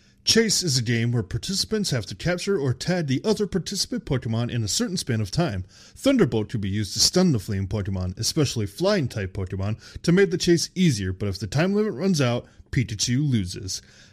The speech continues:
Now, the funny thing about this was that there are a lot of Pokemon that were,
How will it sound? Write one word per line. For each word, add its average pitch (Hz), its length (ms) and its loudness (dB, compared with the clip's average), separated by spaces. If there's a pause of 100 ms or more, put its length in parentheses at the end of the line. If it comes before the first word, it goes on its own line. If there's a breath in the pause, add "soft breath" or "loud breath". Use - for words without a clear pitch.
(100)
Now, 107 320 2
the 113 100 2
funny 202 220 4
thing 185 140 2
about 156 280 2
this 135 340 2
was 127 180 0
that 110 240 2
there 123 140 2
are 135 80 2
a 127 80 2
lot 127 180 2
of 120 80 0
Pokemon 123 400 0
that 104 240 0
were, 101 340 -2